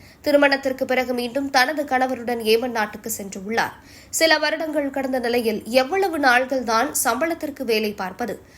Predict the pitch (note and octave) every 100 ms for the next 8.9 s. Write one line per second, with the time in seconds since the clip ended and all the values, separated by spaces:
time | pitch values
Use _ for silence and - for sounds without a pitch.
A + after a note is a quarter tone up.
0 | - - A3+ A3+ B3 B3 E4+ D4 C#4+ B3+
1 | C4+ C#4 C#4+ C#4 C4 B3+ B3 A#3 B3 G#3+
2 | G#3 G#3 G#3+ C4 D4 C4+ B3 B3+ C#4 C#4
3 | C4 A#3+ B3 A3 G#3+ G#3 G#3 A#3+ G#3 F#3+
4 | - - - D#4 D#4+ D#4+ C#4+ B3+ - G3
5 | F#3 A3 F#3+ - - - - B3 B3+ C4
6 | B3+ A#3+ A#3 - G#3+ G#3+ G#3 A3+ B3+ -
7 | - - D4 D4+ D4+ E4 F4+ D#4 C#4+ C#4
8 | C#4 C4 A#3+ A#3 G#3+ G#3+ A3+ A#3